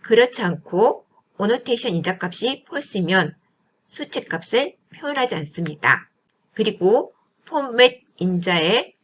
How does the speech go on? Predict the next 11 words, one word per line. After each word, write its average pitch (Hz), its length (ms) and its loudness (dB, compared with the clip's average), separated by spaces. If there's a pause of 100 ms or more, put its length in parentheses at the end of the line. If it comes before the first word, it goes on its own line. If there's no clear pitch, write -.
(180)
수치값을 - 1080 -4
어떻게 208 760 -2 (240)
표현할 277 380 -2
것인가에 185 440 -2
대한 175 340 -2 (180)
서식 277 400 -4
문자를 175 500 2
지정합니다. - 680 -6 (440)
그리고 202 580 2 (340)
컬러바 233 580 2
인자값이 175 880 -2